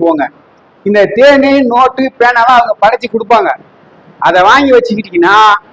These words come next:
அந்த குழந்தை நல்லா படிக்கும். இது ஒரு சிறப்புங்க. அதுக்கப்புறம் சிதம்பரம் பக்கம் இருக்கு, அதுவும் நாகை மாவட்டம் தான் வரும். அது, அந்த ஊர் பேர் வந்து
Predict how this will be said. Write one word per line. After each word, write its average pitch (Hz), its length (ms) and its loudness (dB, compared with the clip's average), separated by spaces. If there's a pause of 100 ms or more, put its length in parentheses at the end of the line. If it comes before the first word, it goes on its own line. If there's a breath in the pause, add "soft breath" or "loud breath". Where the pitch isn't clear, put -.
(1120)
அந்த 202 140 0 (160)
குழந்தை 233 380 2 (800)
நல்லா 233 280 2 (140)
படிக்கும். 220 440 2 (1000)
இது 233 200 0 (120)
ஒரு 247 160 4 (580)
சிறப்புங்க. 220 460 0 (1800)
அதுக்கப்புறம் 262 600 2 (1300)
சிதம்பரம் 269 540 0
பக்கம் 190 240 -4
இருக்கு, 196 240 -2 (560)
அதுவும் 240 380 0
நாகை 220 220 2
மாவட்டம் 196 360 -2
தான் 190 160 0
வரும். 180 280 -2 (880)
அது, 226 120 2 (180)
அந்த 220 140 -2 (120)
ஊர் 262 180 0
பேர் 220 200 4
வந்து 240 200 -2